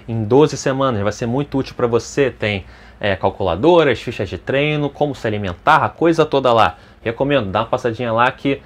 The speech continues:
é tudo mais concentrado, né? Que, que nem aqui no canal, que você tem que às vezes ficar catando um vídeo ali, outro ali, não sabe direito onde é que as coisas estão. Lá tá tudo concentrado,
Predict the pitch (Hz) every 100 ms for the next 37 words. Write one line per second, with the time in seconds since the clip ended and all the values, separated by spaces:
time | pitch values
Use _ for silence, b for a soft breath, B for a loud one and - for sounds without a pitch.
0 | B B B 107 - 139 135 131 - 127
1 | 131 117 127 120 101 101 - 113 - -
2 | 113 110 110 - 113 110 107 120 120 -
3 | 170 - B B - 107 101 110 113 -
4 | 110 98 - 113 104 95 123 107 101 117
5 | 120 101 101 110 117 98 110 107 101 107
6 | 107 107 101 101 107 104 98 - 113 87
7 | B B 107 101 120 139 127 120 120 110
8 | 131 143 143